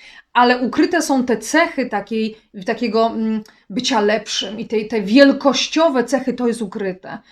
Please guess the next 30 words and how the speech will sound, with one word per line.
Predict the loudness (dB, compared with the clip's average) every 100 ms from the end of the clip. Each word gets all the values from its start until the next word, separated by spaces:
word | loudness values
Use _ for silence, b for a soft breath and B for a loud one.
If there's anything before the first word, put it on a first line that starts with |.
| b b
I | -4
dlatego | -2 -2
się | -2
tak | -2
mówi. | 0 -2 -6 B B
Ale | -2 0
równie | 2 2
dobrze | 4 2 2
można | -2 0 0
powiedzieć, | -2 -2 -4 -2
że | -2 0
wielkościowy | -2 -2 -4 -2 -2 -2
narcyzm | -2 -2 -4 -4 -2
to | 2
jest | 2
narcyzm | 4 4 2 0 0 0
ukryty. | 0 4 4 4 2
Tak | 2
samo | 6 6 6
to | 4
można | 2 0
powiedzieć, | -2 -4 -2 -4 -6 B B
dlatego | 4 4 6 4 4
że | 4 4
oni | 6 6 6
mają | 4 2
z | -2
kolei | -2 0 2 2 0
ukryte | -4 -4 -2 -2 -2 -6
cechy, | -4 -6 -6 -4 -4 -4